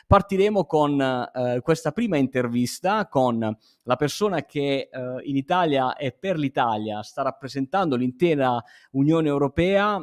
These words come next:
in-, l'intero, ehm, Parlamento, insomma, la, la Camera, la, la Camera dei Deputati, insomma, ecco, per,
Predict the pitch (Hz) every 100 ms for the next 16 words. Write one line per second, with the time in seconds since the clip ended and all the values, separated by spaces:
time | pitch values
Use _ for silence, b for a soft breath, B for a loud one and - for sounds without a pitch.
0 | - 123 120 113 123 117 139 131 120 120
1 | 82 117 113 110 110 107 107 - 120 127
2 | 139 151 117 113 - 117 110 110 110 107
3 | - 135 123 113 113 110 110 139 139 131
4 | 127 123 120 123 98 - 98 - 104 107
5 | - 104 113 113